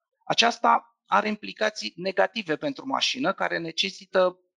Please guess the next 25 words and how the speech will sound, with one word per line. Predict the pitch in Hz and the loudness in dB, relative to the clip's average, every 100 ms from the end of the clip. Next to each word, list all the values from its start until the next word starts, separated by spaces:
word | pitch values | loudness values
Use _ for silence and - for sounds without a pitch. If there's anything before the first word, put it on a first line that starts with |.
| _ | _
performanțe | 175 165 175 170 180 180 180 180 185 _ _ _ _ _ _ | -2 0 -2 0 -2 -2 -4 -4 -6 _ _ _ _ _ _
repetabile | 165 170 170 - 180 - 147 | 2 2 2 2 0 0 -2
în | 156 | -4
timp. | 156 117 _ _ _ | -10 -12 _ _ _
Spre | - - 139 | -18 0 0
exemplu, | 127 143 156 156 | 2 -2 -4 -6
sistemele | - - 156 160 147 | -12 -6 -4 -2 -2
de | - - | -4 -4
handling | 147 160 170 185 | -4 -4 -6 -10
cu | - | -2
axe | - - 127 | -2 -2 -6
electrice, | 120 - 151 - 185 - _ _ _ | -6 -8 -8 -4 -4 -4 _ _ _
cu | 139 | -10
viteze | 131 139 165 165 | -8 -2 -2 2
mari | 143 151 156 - | 2 4 2 0
de | 123 | -8
lucru | 131 - | -8 -8
și | 175 - - | -4 -4 -6
sincronizări | - - 160 151 147 139 151 147 | -16 -6 -4 0 0 0 -2 -2
între | 151 156 160 160 - _ | -4 -4 -4 -4 -10 _
controlere. | - 180 196 147 113 - - _ _ _ _ _ _ _ _ _ | -2 -2 2 2 2 -4 -16 _ _ _ _ _ _ _ _ _
Dacă | 135 131 139 139 | 4 6 6 4
discutăm | 131 135 - 127 170 180 | 2 -6 -10 -6 -2 -2
despre | 170 165 - 135 127 - _ | -2 -6 -4 -2 -2 -2 _
Ethercat | 147 160 135 - 123 160 _ | -2 0 0 0 -2 -2 _